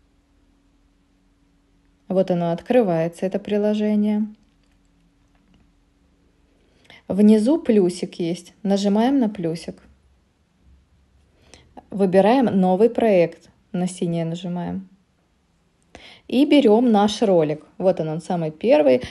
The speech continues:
Сразу появляется галочка. Внизу справа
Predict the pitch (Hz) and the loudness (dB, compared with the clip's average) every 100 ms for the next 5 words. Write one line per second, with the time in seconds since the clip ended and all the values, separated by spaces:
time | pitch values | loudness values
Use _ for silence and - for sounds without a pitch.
0 | - - 196 175 170 175 170 170 165 - | -10 0 2 2 2 2 4 2 0 -4
1 | 160 170 214 277 277 - 254 262 - - | -4 0 2 2 2 -2 -4 -4 -14 -16
2 | - 190 214 220 254 330 - 226 233 247 | -6 0 4 4 2 0 0 0 2 4
3 | 208 | 2